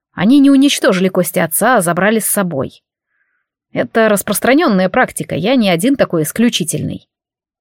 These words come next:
Видимо, Ферлис как-то выкрал кости. Но я так и не могу понять, зачем их было перепрятывать.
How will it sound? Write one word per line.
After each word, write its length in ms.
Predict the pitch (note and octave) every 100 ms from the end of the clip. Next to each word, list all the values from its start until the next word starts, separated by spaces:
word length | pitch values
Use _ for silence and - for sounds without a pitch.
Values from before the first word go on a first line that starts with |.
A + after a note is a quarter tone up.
| -
Видимо, 440 | - A#3+ C4+ C4
Ферлис 500 | A#3+ F3+ G#3+ A#3 -
как-то 380 | - F3+ - A3+
выкрал 360 | G3 A3+ C4+ G#3+
кости. 480 | - E3 - - - _ _ _ _ _ -
Но 320 | G3 A#3 G3
я 220 | E3+ F3+ G3+
так 220 | G3 G#3
и 40 |
не 120 | G3+
могу 260 | G3+ A3+ G3+
понять, 380 | E3+ F#3 C4 E3
зачем 420 | F3 - C4 A#3+
их 100 | G#3
было 300 | G#3+ A#3+ G#3+
перепрятывать. 800 | A3 G#3+ A#3 C4 D#3 B2+ - -